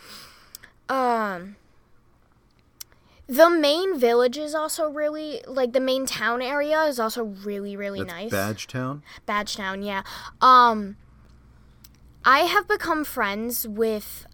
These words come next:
Speaker 1: um, I forgot her, I forgot their name, but, um, they don't speak English. They just say random words
Speaker 2: Okay.
Speaker 1: to you.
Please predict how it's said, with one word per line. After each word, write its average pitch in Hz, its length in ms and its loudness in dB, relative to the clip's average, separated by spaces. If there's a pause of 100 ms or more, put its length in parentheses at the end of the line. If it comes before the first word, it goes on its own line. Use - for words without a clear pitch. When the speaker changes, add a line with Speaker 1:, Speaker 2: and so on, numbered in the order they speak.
Speaker 1:
um, 208 500 -4
I 233 100 -2
forgot 247 420 -2
her, 226 320 -6 (140)
I 226 100 -4
forgot 240 340 -4
their 220 120 -4
name, 208 420 -6
but, 196 260 -10
um, 180 360 -12 (1160)
they 247 280 4
don't 440 280 4 (640)
speak - 840 -6 (120)
English. 208 720 -10 (340)
They 294 220 4
just 392 380 -4 (220)
say 269 340 2
random 214 480 -2
words - 480 -10 (720)
Speaker 2:
Okay. 110 280 -4
Speaker 1:
to - 80 -4
you. 190 320 -10